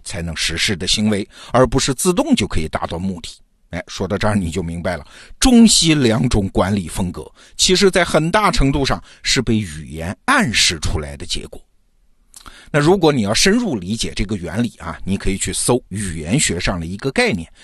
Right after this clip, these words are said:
叫萨皮尔沃尔夫假设。这是两个美国语言学家提出来的理论啊，简单说就是这么个意思。语言结构决定了某个文化群体成员的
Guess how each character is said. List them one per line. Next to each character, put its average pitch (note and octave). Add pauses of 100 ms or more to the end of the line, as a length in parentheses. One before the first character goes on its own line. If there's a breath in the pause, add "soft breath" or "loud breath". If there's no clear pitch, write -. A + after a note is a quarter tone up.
(140 soft breath)
叫 F2+
萨 -
皮 -
尔 D2+
沃 A#2+
尔 D#2+
夫 C#3
假 -
设。 - (720 loud breath)
这 D#3+
是 E3
两 A#2+
个 C#3+
美 A2
国 B2
语 G2
言 F2
学 G2
家 G2
提 -
出 -
来 E2
的 A2+
理 E2
论 G2 (240)
啊， D2+
简 D#2+
单 C3
说 D3 (100)
就 F2
是 D#2
这 F2
么 F2+
个 G2
意 G2+
思。 - (360 soft breath)
语 D3
言 D#3+
结 A#2+
构 B2 (120)
决 F#2
定 F2+
了 D#2+
某 F2
个 F#2+
文 E2
化 C3
群 -
体 F2
成 F2
员 F#2
的 -